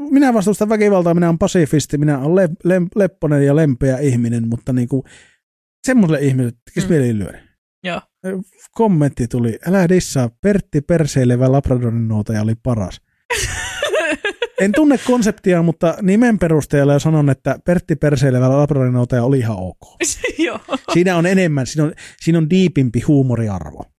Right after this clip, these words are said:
Speaker 2: <laughs>
Speaker 1: Ehkä. Paitsi jos tää oli vaan hassu nimi ihan tavalliselle koiratilille, niin sit se on niin.
Speaker 2: <laughs>
Speaker 1: Sitten pari obvious,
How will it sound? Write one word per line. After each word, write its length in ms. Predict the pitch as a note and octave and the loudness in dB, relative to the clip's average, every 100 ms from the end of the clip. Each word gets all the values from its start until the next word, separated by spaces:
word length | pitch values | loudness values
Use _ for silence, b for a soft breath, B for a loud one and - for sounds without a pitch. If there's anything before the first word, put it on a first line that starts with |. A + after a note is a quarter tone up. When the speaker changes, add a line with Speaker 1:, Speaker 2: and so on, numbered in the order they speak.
| - | -10
Speaker 2:
<laughs> 800 | - - - D5 D5 - C#5 - | -8 -8 -8 -8 -8 -12 -16 -4
Speaker 1:
Ehkä. 380 | C#3 - - G2 - _ _ _ _ _ _ _ _ _ - | -4 -4 -8 -14 -14 _ _ _ _ _ _ _ _ _ -4
Paitsi 280 | C#3+ - | -4 -2
jos 100 | C3 | -4
tää 100 | - | -2
oli 140 | B2+ B2+ | -2 0
vaan 140 | C3 | 0
hassu 300 | C#3+ D3 - | -2 -4 -2
nimi 220 | A#2+ A#2+ A2 | -2 -2 -4
ihan 240 | G#2+ A2+ | -6 -6
tavalliselle 460 | A#2 G#2+ F#2+ - G#2+ | -6 -6 -8 -10 -12
koiratilille, 720 | - G#2 G2 - - G2 G2+ | -8 -8 -10 -14 -18 -18 -18
niin 160 | - A#2 | -16 -16
sit 180 | A2+ - | -16 -18
se 120 | - | -18
on 120 | C#3 D3 | -16 -14
niin. 120 | C#3 | -10
Speaker 2:
<laughs> 1200 | - - - G#4+ - - _ - - - - - | -10 -12 -10 -8 -8 -12 _ -20 -20 -20 -20 -8
Speaker 1:
Sitten 480 | - G#3+ _ F3 D3+ B B B - | -4 -4 _ -4 -2 B B B -4
pari 300 | D3+ D#3+ C#3+ | 0 0 0
obvious, 580 | D#3+ C#3+ D#3 F3+ F3+ - | 0 2 4 2 0 -4